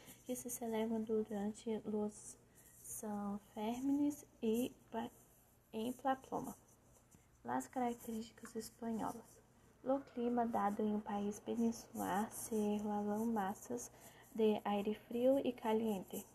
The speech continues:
No obstante, em la parte norte do país, o clima é mais frio e úmido, mientras em la parte central e sul, o clima é seco e mais cálido. Precipitações.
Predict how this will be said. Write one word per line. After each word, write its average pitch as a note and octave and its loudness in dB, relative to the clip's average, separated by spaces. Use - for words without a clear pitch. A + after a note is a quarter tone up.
No G#3+ 2
obstante, A3+ -2
em A3 4
la G#3 0
parte G#3 -4
norte A3 -2
do A3 4
país, G#3 0
o G#3 -2
clima G#3 -4
é G#3 -2
mais A3 -4
frio A3 2
e G#3+ 2
úmido, A3+ 0
mientras - -6
em G#3+ -4
la G#3 -2
parte A#3 0
central G#3+ -2
e A#3+ 2
sul, G#3 -2
o G#3+ 4
clima G3+ -4
é G3+ -2
seco A#3+ 2
e A#3 0
mais A3+ 0
cálido. G3 -6
Precipitações. A#3+ -4